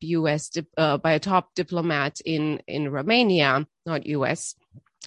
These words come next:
someone else, but this is on record, so I don't know if I can quote him.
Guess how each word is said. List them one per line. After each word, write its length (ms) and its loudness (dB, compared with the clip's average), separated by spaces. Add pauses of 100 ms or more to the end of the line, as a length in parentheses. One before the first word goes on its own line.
(140)
someone 360 -2
else, 260 2
but 180 -6
this 160 -4
is 120 -8
on 120 -4
record, 440 0
so 320 0
I 100 0
don't 340 -4 (180)
know 240 2
if 140 -4
I 80 -6
can 160 -6
quote 300 4
him. 240 2